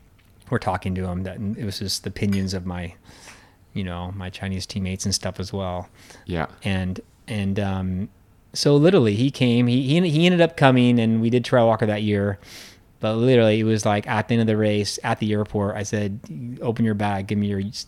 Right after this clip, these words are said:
Speaker 1: give me your, our kit, give me your team uniforms. Sorry, man, it's not what it's about." It's like,
Speaker 2: Even in the race, did you, we, there was the, 'cause, uh,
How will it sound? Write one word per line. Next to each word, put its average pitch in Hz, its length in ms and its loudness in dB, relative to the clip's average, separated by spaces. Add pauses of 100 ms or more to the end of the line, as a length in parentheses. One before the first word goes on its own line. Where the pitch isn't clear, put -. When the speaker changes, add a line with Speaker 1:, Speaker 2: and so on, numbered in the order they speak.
(120)
Speaker 1:
give 113 140 2
me 107 80 4
your, 101 300 0 (520)
our 104 140 -4
kit, - 380 -2
give 113 100 -2
me 110 80 4
your 101 120 0 (180)
team 104 200 0
uniforms. 98 720 -2 (300)
Sorry, 107 340 -2
man, 92 320 -4 (180)
it's 101 140 -6
not 104 160 -2
what 104 80 -6
it's - 140 -8
about." 98 340 -6 (140)
It's - 120 -16
like, 98 200 -8 (720)
Speaker 2:
Even 139 260 6
in 139 100 4
the 123 80 2
race, 117 400 6
did 110 200 -4
you, 110 160 4
we, 101 440 2
there 101 160 -4
was 98 300 -4
the, 95 600 0
'cause, - 340 -4
uh, 90 180 -4